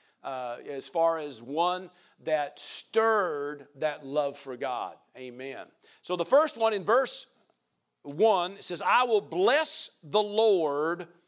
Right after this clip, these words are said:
at all times." Everybody say, "Bless the Lord." "I will bless the Lord at all times." Everybody say, "All times."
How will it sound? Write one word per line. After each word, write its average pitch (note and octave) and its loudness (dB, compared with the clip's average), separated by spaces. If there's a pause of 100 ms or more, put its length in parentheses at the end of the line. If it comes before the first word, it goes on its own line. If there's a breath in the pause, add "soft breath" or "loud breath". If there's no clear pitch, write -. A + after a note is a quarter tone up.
(560)
at F3+ 4
all F3+ 4
times." D3+ -4
Everybody A3 2
say, G3+ 0
"Bless D3 0
the C#3+ -4
Lord." F#2 -6 (720 loud breath)
"I F3+ 4
will G3 0
bless F#3+ -2
the C4 0
Lord D#3 2
at D#3+ 2
all G#3+ 4
times." D#3 -6
Everybody F3+ -2
say, F#3 2
"All F#3 4
times." D3+ -4